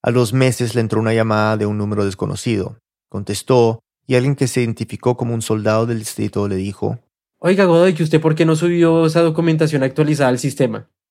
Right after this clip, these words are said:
Speaker 2: Y yo me molesté y yo le digo: "Pero ¿cuántas veces no les pedí que me habilitaran el registro para actualizar mi información y no lo hicieron?". Y el soldado me dice: "Ah, bueno, no importa, eh, ya miramos aquí, no sé qué". Y me dijeron: "Bueno, eh, le vamos a habilitar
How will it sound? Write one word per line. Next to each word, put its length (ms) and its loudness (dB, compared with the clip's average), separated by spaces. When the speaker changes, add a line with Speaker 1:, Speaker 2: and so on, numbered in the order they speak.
Speaker 2:
Y 120 0
yo 100 4
me 100 4
molesté 720 2
y 140 -4
yo 100 2
le 140 2
digo: 480 0
"Pero 180 2
¿cuántas 320 2
veces 300 2
no 100 2
les 240 0
pedí 600 0
que 140 -4
me 120 -2
habilitaran 600 0
el 160 -2
registro 340 -2
para 140 0
actualizar 560 -4
mi 200 -4
información 480 0
y 60 -4
no 120 -2
lo 80 -2
hicieron?". 480 -4
Y 100 0
el 140 0
soldado 320 0
me 80 -2
dice: 160 -6
"Ah, 180 -2
bueno, 300 2
no 40 2
importa, 480 2
eh, 480 0
ya 160 2
miramos 440 0
aquí, 400 -4
no 100 0
sé 160 -4
qué". 240 -8
Y 100 -2
me 120 4
dijeron: 680 0
"Bueno, 400 2
eh, 240 4
le 100 6
vamos 240 4
a 40 2
habilitar 680 2